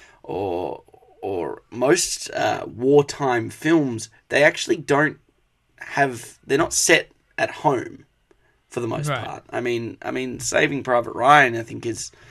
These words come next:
Speaker 2: It literally
Speaker 1: ninety percent
Speaker 2: starts on D-Day. <laughs> It jumps right
Speaker 1: So,
Speaker 2: in.
Speaker 1: um,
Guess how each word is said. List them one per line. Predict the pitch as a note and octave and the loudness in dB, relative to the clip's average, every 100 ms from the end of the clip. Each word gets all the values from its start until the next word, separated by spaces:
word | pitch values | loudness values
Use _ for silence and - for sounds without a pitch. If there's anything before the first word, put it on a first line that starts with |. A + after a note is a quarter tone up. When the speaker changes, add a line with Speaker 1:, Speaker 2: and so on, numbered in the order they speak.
| - - - | -20 -20 -10
Speaker 2:
It | E3 | 0
literally | B2 C#3+ | 4 4
Speaker 1:
ninety | - C#3+ | 2 0
percent | - | 2
Speaker 2:
starts | F3 F#3 B2 | 4 6 4
on | - D#3 D#3+ | 0 -2 0
D-Day. | C#3 E3+ C#3+ F#2+ G#2 D3 - - | -2 -2 -2 -6 -12 -14 -4 2
<laughs> | - - G3 | 2 2 -2
It | F#3+ | 0
jumps | D#3+ F3+ - | 2 0 0
right | D#3 D#3+ | 2 4
Speaker 1:
So, | D#3+ D3+ | 4 2
Speaker 2:
in. | - - - - - - - - | -2 -16 -18 -12 -10 -10 -10 -2
Speaker 1:
um, | C#3+ C#3+ C3+ | 0 0 -2